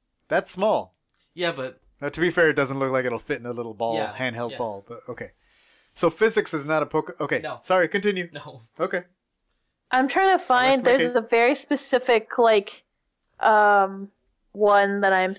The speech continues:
Speaker 3: thinking
Speaker 1: It's not
Speaker 3: about.
Speaker 1: Greninja?
Speaker 3: It's <laughs> definitely
Speaker 1: I know three
Speaker 3: not
Speaker 1: Pokemon.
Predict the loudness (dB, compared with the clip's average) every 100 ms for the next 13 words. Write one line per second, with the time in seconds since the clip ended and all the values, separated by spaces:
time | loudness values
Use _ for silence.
0 | _ -2 0 -2 0 2 4 4 4 2
1 | -2 -8 -10 -10 _ _ _ _ _ _
2 | _ _ 0 0 0 -2 -2 2 2 2
3 | 2 2 4 4 4 4 2 -2 -4 -2
4 | 2 2 2